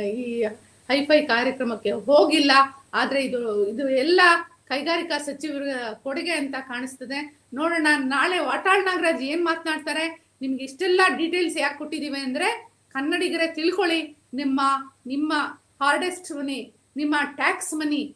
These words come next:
ಎಲ್ಲೋ ಹೋಗ್ತಾ ಇದೆ. ರಾಜಕಾರಣಿಗಳು ಯಾರನ್ನ ಸಾಕ್ತಾ ಇರ್ತಾರೆ? ಅವರು ಬಡವ್ರನ್ನ ಸಾಕಲ್ಲ, ಈ ತರ ದೊಡ್ಡ ದೊಡ್ಡ ಸಿನಿಮಾ ನಟಿಯರನ್ನ ಸಾಕ್ತಾ ಇರ್ತಾರೆ. ಸಿನಿಮಾ ನಟಿಯರು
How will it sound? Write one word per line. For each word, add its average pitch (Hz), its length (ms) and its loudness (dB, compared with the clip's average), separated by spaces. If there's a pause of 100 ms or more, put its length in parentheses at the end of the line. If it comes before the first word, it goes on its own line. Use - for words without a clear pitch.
(160)
ಎಲ್ಲೋ 415 320 4
ಹೋಗ್ತಾ 359 320 -2
ಇದೆ. 302 440 -2 (140)
ರಾಜಕಾರಣಿಗಳು 339 840 0
ಯಾರನ್ನ 330 400 -2 (140)
ಸಾಕ್ತಾ 330 300 -4
ಇರ್ತಾರೆ? 302 540 -6 (280)
ಅವರು 277 200 -8
ಬಡವ್ರನ್ನ 370 460 0 (100)
ಸಾಕಲ್ಲ, 330 360 0 (360)
ಈ 277 120 -8
ತರ 302 100 -6 (480)
ದೊಡ್ಡ 269 260 -2
ದೊಡ್ಡ 381 160 0 (180)
ಸಿನಿಮಾ 370 380 4
ನಟಿಯರನ್ನ 330 520 0 (140)
ಸಾಕ್ತಾ 285 300 -4
ಇರ್ತಾರೆ. 247 600 -6 (140)
ಸಿನಿಮಾ 370 340 0
ನಟಿಯರು 311 720 0